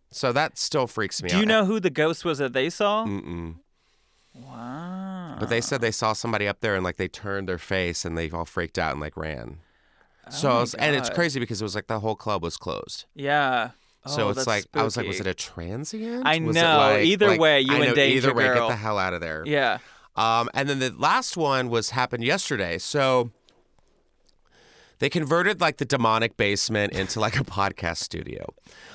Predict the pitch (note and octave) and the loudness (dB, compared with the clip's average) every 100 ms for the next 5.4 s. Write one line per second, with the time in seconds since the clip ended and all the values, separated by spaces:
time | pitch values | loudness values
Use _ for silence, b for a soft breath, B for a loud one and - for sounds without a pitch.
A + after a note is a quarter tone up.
0 | B - B2 A#2 A2+ A#2 D3 E3+ D#3 F#3 | B 0 4 4 2 0 0 0 0 -2
1 | F3+ - C3+ C3+ - A2+ G#2 G#2 G2 - | -2 -2 0 -2 -2 -2 -2 -4 -4 -2
2 | G2+ F#2+ - F#2 F2+ F2+ E2 - F2 E2 | 0 0 -2 -6 -4 -4 -4 -4 -4 -2
3 | D#2+ E2 - G#3+ F#3 - A#3 - A#3 F4 | -4 -4 -2 0 2 2 -2 0 0 0
4 | - - D4 - G#3 - C3+ A2+ - A#2 | -4 -2 -4 -2 -4 -2 -4 -4 -6 -10
5 | - - G2 | -12 -8 -6